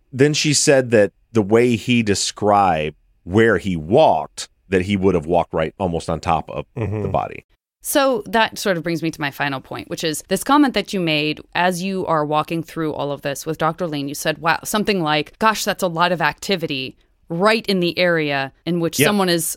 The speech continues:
Speaker 3: ostensibly being killed. There's just a lot going on there for all these different people to not see anything, to not hear anything."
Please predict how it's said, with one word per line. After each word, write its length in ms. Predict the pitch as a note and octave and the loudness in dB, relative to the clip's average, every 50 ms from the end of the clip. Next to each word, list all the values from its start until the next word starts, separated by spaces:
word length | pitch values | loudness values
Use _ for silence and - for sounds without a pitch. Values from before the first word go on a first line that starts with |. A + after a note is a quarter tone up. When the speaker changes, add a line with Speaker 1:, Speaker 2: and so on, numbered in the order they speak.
| _ | _
Speaker 3:
ostensibly 540 | - D#3 - - G3+ F#3+ - F#3+ E3+ F3 E3 | -10 -6 -2 -2 -2 -2 -2 -4 -4 -4 -4
being 300 | D#3 E3 D#3+ D3+ D3 D3 | -2 -2 -2 0 -2 -2
killed. 500 | D3 - G#3+ A3 F#3+ E3 D#3 D3+ C#3 - - _ _ | -2 -2 0 2 2 2 0 -2 -6 -10 -16 _ _
There's 160 | - F3+ E3+ - | -4 -4 -2 -2
just 180 | - G3+ - | -2 -2 0
a 60 | G3+ | 0
lot 320 | F3 D#3 E3 E3+ E3+ - F3 | 0 2 2 0 0 0 -2
going 260 | F3 E3+ D#3+ D#3 D3 | -2 0 0 0 0
on 280 | D3 D#3 D#3+ E3 D#3 C#3 | 0 0 0 0 0 -2
there 320 | C3+ C3 C3 C3+ C3+ - | -2 -2 -4 -4 -4 -6
for 560 | - - - E3+ D#3+ D3 D3 C#3+ C#3+ C#3+ C#3 - - | -8 -6 -4 -2 -2 0 -2 -2 -2 -4 -4 -2 0
all 180 | E3 F3+ F#3 | 2 2 4
these 180 | F3+ F#3 F3 D#3+ | 2 0 -2 -2
different 240 | F3 E3+ - F3 D#3 | -4 -4 -4 -6 -6
people 280 | - E3 - D#3 D3 | -6 -6 -6 -6 -6
to 420 | C#3 - - D#3+ C#3+ C#3+ C#3+ C#3 C#3 | -6 -6 -6 -4 -4 -4 -4 -4 -6
not 300 | C3 C#3 C3+ B2 - - | -6 -4 -6 -6 -6 -4
see 180 | - D4+ D#4 | 0 2 4
anything, 340 | D#4+ D#4 D4+ C#4+ - C4+ A#3+ G#3+ | 6 6 4 4 2 0 -2 -2
to 100 | - D3 | -4 -4
not 120 | C#3+ A#2+ | -6 -6
hear 160 | D#3 G#3 A3+ A3+ | -6 -4 -4 -4
anything." 460 | A3 A3 G#3 - G3+ F#3+ F#3+ F#3 F3 | -4 -4 -4 -4 -4 -4 -4 -4 -6